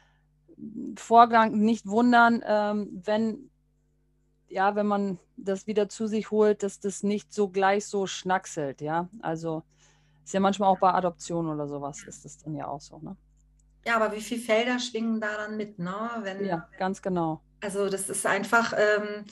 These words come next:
Speaker 2: ja, ach, da könnten wir jetzt ewig reden. <laughs>
Speaker 1: Also was, äh, ku-, äh, was ich daraus noch mal jetzt wie ich,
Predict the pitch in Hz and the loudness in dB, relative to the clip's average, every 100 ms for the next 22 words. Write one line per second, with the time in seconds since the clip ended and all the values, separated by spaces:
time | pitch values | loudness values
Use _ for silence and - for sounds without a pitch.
0 | - _ _ _ _ _ _ _ _ _ | -20 _ _ _ _ _ _ _ _ _
1 | - 175 156 156 165 - 196 - 185 185 | 2 4 4 0 -4 -2 -4 -2 -2 2
2 | 180 180 165 160 - 156 190 196 262 254 | 0 2 -2 -2 0 2 4 6 6 6
3 | 285 392 214 240 220 214 254 247 233 208 | 6 10 10 10 6 8 8 8 -2 -4
4 | - 277 233 202 226 240 277 285 277 254 | -4 2 2 6 4 6 0 4 6 8
5 | 233 233 233 - 214 220 220 208 202 208 | 10 8 8 0 0 2 4 6 6 2
6 | 202 - 214 - 220 - | -2 -2 -6 -2 -2 -4